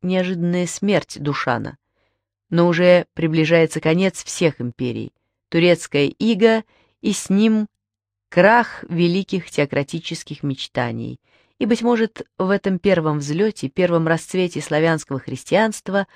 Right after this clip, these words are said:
лучше всего видны итоги поздневизантийской главы на пути православной церкви. И вся внутренняя ограниченность её религиозно-политической идеи и одновременно духовная жизненность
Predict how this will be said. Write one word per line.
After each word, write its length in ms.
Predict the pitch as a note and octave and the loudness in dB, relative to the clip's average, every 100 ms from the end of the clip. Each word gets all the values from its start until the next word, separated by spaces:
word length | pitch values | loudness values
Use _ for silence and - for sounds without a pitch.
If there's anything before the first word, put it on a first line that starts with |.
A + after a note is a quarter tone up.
| - _ _ - | -20 _ _ 0
лучше 480 | A3 C4+ C4+ - | 4 4 4 0
всего 460 | A#3 - A#3+ A3+ G#3 | -2 0 2 6 6
видны 500 | E3 D#3 E3 F#3+ G3 | 4 2 2 2 2
итоги 520 | - E3 G#3+ A3 F3 | -2 -2 2 2 2
поздневизантийской 1200 | F3+ - F#3+ E3+ E3 D#3+ D#3 F#3 F3 - D#3 D#3 - _ _ - | -4 0 0 2 4 4 4 0 -6 -2 0 0 -4 _ _ -2
главы 440 | D3+ D3+ D3 G3+ | 4 6 6 2
на 120 | F#3+ | 2
пути 200 | E3 - | -2 -4
православной 580 | E3 C#3 C#3+ D#3 D3+ C#3+ | -2 0 -2 -2 -2 -4
церкви. 540 | - C#3 - - - _ _ _ _ _ | -2 -2 -2 -10 -14 _ _ _ _ _
И 80 | F3 | -4
вся 200 | - F#3+ | 2 4
внутренняя 640 | F#3 G3 F#3 F3+ F3 F3 E3+ | 4 2 2 2 4 4 4
ограниченность 920 | - E3+ E3+ F3+ G3 - E3 E3 - | 2 4 4 4 2 0 -4 -4 -6
её 360 | E3 D#3+ F3 E3+ - _ _ | -6 2 4 2 -2 _ _
религиозно-политической 1200 | E3 F3 F3+ G3 F3+ F3+ F3+ F3+ E3+ - - D#3 | 2 2 4 2 2 0 -2 -4 -4 -8 -4 -2
идеи 480 | D3 E3 A3+ A3 G#3+ - - _ | 0 2 2 2 0 -6 -20 _
и 80 | - | 2
одновременно 680 | G#3+ G#3+ A3+ A#3 C4 B3 A#3+ | 4 6 6 6 6 6 4
духовная 720 | F#3+ G#3+ B3+ B3 A3+ A3+ A3 | 2 0 2 4 4 4 2
жизненность 920 | F3 E3+ G#3 F3 F#3 F#3 F#3 F3 - | 2 2 2 0 0 0 0 -4 -10